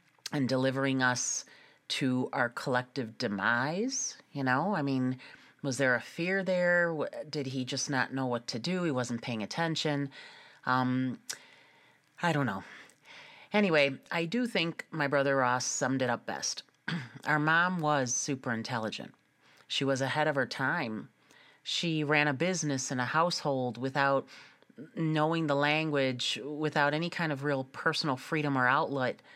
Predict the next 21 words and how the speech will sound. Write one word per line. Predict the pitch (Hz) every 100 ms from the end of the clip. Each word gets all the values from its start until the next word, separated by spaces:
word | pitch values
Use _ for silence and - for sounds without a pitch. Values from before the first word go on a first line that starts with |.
| - - - _
Um, | 123 123 120 120 120 - - -
she | - 208
was | 214 165 120
very | 123 143 156 170 170 _ _ _ _ -
talented. | - 139 185 208 254 269 _ - - - _
She | - - 143
was | 147 151
a | 139
protective | - - 135 - 120
mom. | 123 117 127 233 269 _ _ _ _ _ _ - - - -
And | 160 160
yet, | 170 196 - -
<clears throat> | 196 160 135 _
she | - -
had | 185 190 185 170 _ _ _ _ _ _
this, | - 165 - - - _ _ _ _ _ _ _ -
this | 151 147 - - - _ -
mental | 156 160 - 156
illness, | 135 135 110 90 - - - _ -
this | 139 127 -
thing | - 139 127 87